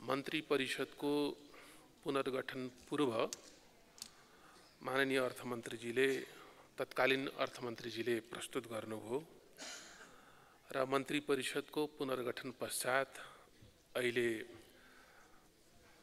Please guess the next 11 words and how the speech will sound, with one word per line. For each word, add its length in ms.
माननीय 500
अर्थमन्त्री 580
वर्षमान 520
पुन्जीले 520
यसको 400
अपनत्व 560
लिएर 320
अगाडि 300
बढाउनु 320
भएको 320
छ। 120